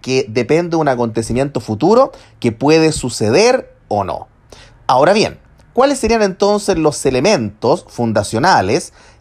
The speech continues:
esenciales de la condición? Dos, la condición tiene como elementos a la futureidad y a la incertidumbre.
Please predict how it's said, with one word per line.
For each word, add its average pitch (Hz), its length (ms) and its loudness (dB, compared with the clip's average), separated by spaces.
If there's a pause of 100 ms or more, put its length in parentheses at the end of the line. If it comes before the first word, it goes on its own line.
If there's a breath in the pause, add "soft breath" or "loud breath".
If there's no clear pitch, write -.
esenciales 123 1000 0
de 120 80 0
la 120 120 0
condición? 120 580 -4 (440 loud breath)
Dos, 110 520 -2 (240 soft breath)
la 120 180 0
condición 139 800 0
tiene 156 240 0
como 139 180 0
elementos 135 500 0
a 117 60 2
la 104 100 2
futureidad 156 960 0
y 110 140 -2
a 113 40 2
la 113 140 2
incertidumbre. 123 1000 -4